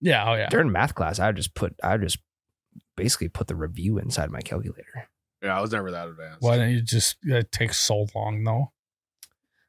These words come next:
Speaker 2: Uh, I would rather do that though than sit there and
Speaker 1: And learn.
Speaker 2: and learn.
Speaker 1: Yeah.
Speaker 3: With your eighty dollars.
Speaker 2: I think it's more resourceful, to be honest.
Speaker 1: I, during math class, I would have, uh, the,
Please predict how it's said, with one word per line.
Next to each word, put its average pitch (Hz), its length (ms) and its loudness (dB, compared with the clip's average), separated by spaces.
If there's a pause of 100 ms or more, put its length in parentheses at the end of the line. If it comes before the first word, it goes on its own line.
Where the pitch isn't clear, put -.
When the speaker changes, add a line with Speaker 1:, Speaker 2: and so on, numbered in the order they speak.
(120)
Speaker 2:
Uh, 117 360 4
I 127 100 6
would 131 160 0
rather 131 240 4
do 123 220 2
that 104 320 0
though 131 340 2
than 110 420 0
sit - 320 0
there 107 360 4
and 104 220 4
Speaker 1:
And 113 140 4
learn. 110 340 2 (280)
Speaker 2:
and 104 160 4
learn. 85 280 -4
Speaker 1:
Yeah. - 340 0 (160)
Speaker 3:
With 107 100 -2
your 117 160 0
eighty 110 220 0
dollars. 104 160 0
Speaker 2:
I - 20 4
think 262 100 4
it's 220 80 0
more 233 160 4
resourceful, 147 500 2
to - 100 -8
be 107 80 2
honest. 113 440 0
Speaker 1:
I, 127 240 4
during 151 280 4
math 123 240 4
class, 147 440 4
I 123 160 2
would 120 300 2 (380)
have, 135 320 4 (100)
uh, - 140 -4 (100)
the, 117 640 2